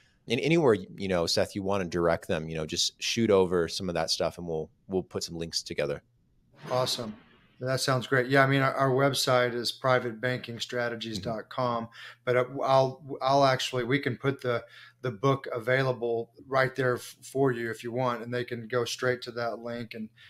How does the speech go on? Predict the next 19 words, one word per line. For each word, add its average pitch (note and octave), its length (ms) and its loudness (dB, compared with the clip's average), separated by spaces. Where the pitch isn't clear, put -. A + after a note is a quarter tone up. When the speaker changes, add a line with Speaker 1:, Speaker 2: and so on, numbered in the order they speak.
Speaker 2:
make B2+ 200 -2
it A#2 80 -4
as A#2 120 -2
simple A#2 360 -2
as A2 80 -6
possible A2+ 540 -2
for A2 320 -12
'em. A2 140 -12
Be C#3 80 2
glad C3 300 4
to A2+ 60 -8
do G#2+ 180 -6
that. G#2 260 -12
Speaker 1:
Perfect. D#2+ 480 -2
All G#2 140 10
right. F2+ 260 8
So A2 220 8
I G#2+ 140 10
think, D#3+ 300 4